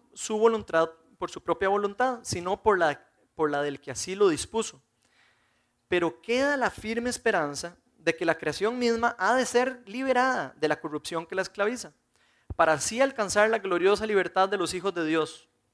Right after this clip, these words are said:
Sabemos que toda creación todavía gime a una,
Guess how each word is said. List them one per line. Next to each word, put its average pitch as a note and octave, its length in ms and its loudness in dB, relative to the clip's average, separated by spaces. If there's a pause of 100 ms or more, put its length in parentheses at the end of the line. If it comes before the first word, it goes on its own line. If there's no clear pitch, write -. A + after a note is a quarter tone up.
(960)
Sabemos F3 580 2
que E3 140 -8
toda A3+ 300 2
creación A3 540 -4
todavía D3+ 400 4
gime E3+ 300 -6
a E3+ 60 -2
una, G#3 320 -4